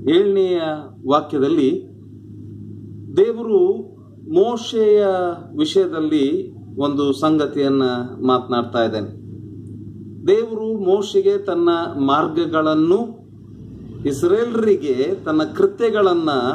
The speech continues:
ಆತನು ಪ್ರಕಟಿಸಿದ ಎಂಬುದಾಗಿ. ಮಾರ್ಗಗಳು ಹಾಗೂ ಕೃತ್ಯಗಳು ಎರಡು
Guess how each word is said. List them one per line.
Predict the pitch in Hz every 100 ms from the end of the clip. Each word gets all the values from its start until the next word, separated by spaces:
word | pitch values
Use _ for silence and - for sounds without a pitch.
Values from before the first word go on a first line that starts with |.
| 170
ಆತನು | 147 156 160 143
ಪ್ರಕಟಿಸಿದ | 135 135 147 139 127 135 127 113 - - - -
ಎಂಬುದಾಗಿ. | 127 135 127 127 120 101 - - - - - - - -
ಮಾರ್ಗಗಳು | 131 175 233 208 233 226 202 165 180 254 - - - - - -
ಹಾಗೂ | 175 208 254 247
ಕೃತ್ಯಗಳು | 247 226 226 190 147 117 - - - - - -
ಎರಡು | 151 202 285 269